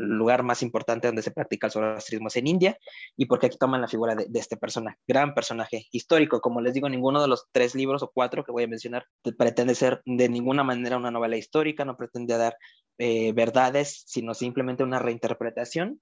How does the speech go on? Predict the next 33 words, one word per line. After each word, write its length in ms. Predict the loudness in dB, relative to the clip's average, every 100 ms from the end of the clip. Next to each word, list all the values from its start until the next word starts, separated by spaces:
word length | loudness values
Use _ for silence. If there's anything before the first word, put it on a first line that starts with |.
| _
de 160 | -2 0
personajes, 720 | 2 0 0 2 2 0 0 -12 -6 2
y 140 | 6
las 200 | 6 4
pongo 260 | 2 2 2
en 60 |
las 120 | 0
cuatro 320 | 0 -2 -2 -6
porque 180 | -8
los 140 | -8 -6
cuatro 200 | -6 -4
son 160 | -4
personajes 520 | -4 -4 -6 -6 -4 -4
de 80 |
cierta 260 | -4 -4 -4
manera 500 | -4 -4 -2 -2 -2
mesiánicos 920 | -4 -4 2 2 2 -2 -4 -4 -2 -4
o 120 | -8
personajes, 640 | -10 -10 -8 -4 -4 -4 -12 _ -8
mm, 420 | -4 -4 -6 -8 -14 -18 _ -12
que 80 |
tienen 240 | -2 0 2
un 80 | 2
carácter 360 | 2 2 0
espiritual 520 | -2 -6 -6 -2 0
y 40 | 0
una 160 | -4
trascendencia 520 | -6 -6 -4 -4 -4 -6
espiritual 360 | -8 -6 -4
importantísima, 760 | -2 -2 0 2 2 2 2 2
y 60 |
lo, 100 | 2
el 100 | 0